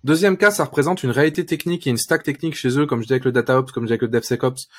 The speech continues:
où tu vas travailler sur une stack avec vraiment des idées très particulières, la sécurité sur A W S, et cetera, donc des, des scopes très réduits. Et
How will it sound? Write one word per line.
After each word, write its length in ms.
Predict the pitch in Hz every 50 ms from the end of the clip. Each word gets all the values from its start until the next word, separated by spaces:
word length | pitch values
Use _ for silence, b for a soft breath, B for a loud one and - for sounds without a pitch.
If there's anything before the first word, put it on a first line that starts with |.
| B B B B B _
où 80 | 135 135
tu 120 | 127 135
vas 80 | 135 123
travailler 280 | - - 139 131 139
sur 180 | 131 131 - 120
une 60 | 117
stack 340 | 113 - - 139 131 131 131
avec 180 | 117 107 104 107
vraiment 380 | 104 107 113 117 123 127 131
des 160 | 120 113 104
idées 140 | 101 117 113
très 180 | - - 123 117
particulières, 360 | 117 110 - - 123 123 120
la 40 | 117
sécurité 480 | - - 110 104 - 117 113 107 120
sur 120 | 110 - 113
A 40 | 104
W 220 | 107 107 110 113
S, 80 | 110 110
et 40 |
cetera, 160 | - - 120 117
donc 220 | 110 107 104 101
des, 180 | 104 101 101 92
des 140 | 95 98
scopes 220 | 101 - - 131 131
très 160 | - - 117
réduits. 360 | 113 113 110 120 175 220 - _ _ b b b b b b b b b b b b b b b _ _
Et 340 | 165 185 208 214 214 -